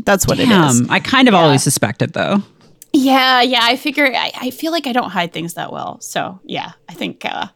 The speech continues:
Speaker 1: feels good getting that off my chest, to be honest. Uh, and, and now it's real. Um,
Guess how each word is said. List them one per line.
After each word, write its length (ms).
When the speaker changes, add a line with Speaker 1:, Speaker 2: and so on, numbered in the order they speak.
Speaker 1:
feels 260
good 140
getting 180
that 120
off 180
my 80
chest, 420
to 80
be 100
honest. 560
Uh, 580
and, 200
and 160
now 180
it's 160
real. 300
Um, 320